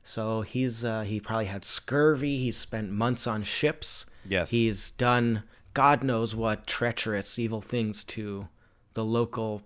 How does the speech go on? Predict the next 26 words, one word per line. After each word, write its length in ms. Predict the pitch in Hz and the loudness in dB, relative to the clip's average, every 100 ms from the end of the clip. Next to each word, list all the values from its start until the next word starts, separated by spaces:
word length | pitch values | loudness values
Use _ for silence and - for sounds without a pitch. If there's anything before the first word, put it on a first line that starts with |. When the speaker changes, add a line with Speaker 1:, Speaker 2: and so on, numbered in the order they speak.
| - | -8
Speaker 1:
populace, 800 | - 117 - 107 131 - - - _ - - - - | -4 -4 -4 -6 -4 -2 -4 -8 _ -20 -20 -20 -8
and 420 | 113 131 151 160 | 0 2 2 0
he 640 | 131 143 147 156 156 160 151 - | -2 0 0 2 0 -4 -8 -8
can't 340 | - 170 170 | 0 0 0
live 240 | 143 202 170 | 0 0 0
with 140 | 117 | -2
himself. 640 | 104 101 - 90 87 - - - - - - - - - - - - - - - - - - - | -4 -6 -4 -4 -6 -12 -20 -20 -20 -20 -20 -20 -20 -20 -20 -20 -20 -20 -20 -20 -20 -20 -20 -10
Speaker 2:
And 240 | 98 123 147 | -2 4 6
yeah, 140 | 147 | 6
so 240 | 104 90 | 6 4
Speaker 1:
Clearly. 80 | 123 | 4
Speaker 2:
he's 200 | 135 123 | 2 2
in 200 | 135 131 | 4 4
this 240 | 123 110 - | 4 2 -2
fugue 460 | - 131 143 156 | 2 6 6 4
state, 540 | - - 104 92 - - | -2 -2 0 0 -2 -4
this, 380 | 104 92 - - | -4 -2 -6 -6
this 200 | 104 95 | -4 -4
sort 240 | - 107 | -2 -4
of 100 | 95 | -4
sense 380 | - 120 113 - | -2 2 2 0
of 120 | 101 | -4
madness 440 | 98 101 113 101 90 | 0 4 4 2 -4
protecting 580 | - - 131 127 135 107 | -4 -2 0 0 0 -2
him 200 | 92 87 | -4 -4
from, 380 | - 92 90 | -4 -4 -4